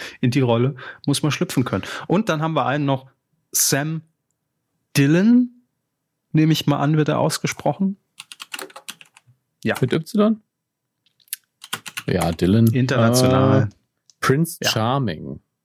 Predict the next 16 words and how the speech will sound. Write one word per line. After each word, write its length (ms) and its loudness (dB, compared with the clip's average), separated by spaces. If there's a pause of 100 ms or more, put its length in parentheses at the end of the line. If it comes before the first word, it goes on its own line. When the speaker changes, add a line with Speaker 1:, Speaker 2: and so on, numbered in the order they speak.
Speaker 2:
Hm. 300 0 (1400)
Die 120 0
e-, 220 -2
erste 340 0
Headline: 520 0
Prince 320 -4
Charming 360 -2
Star, 280 0
ich 120 -8
hatte 180 -2
Sex 300 -4
mit 140 0
Sebastian 500 -4
Preuß. 320 0
Speaker 1:
Wer 80 2
nicht? 340 -2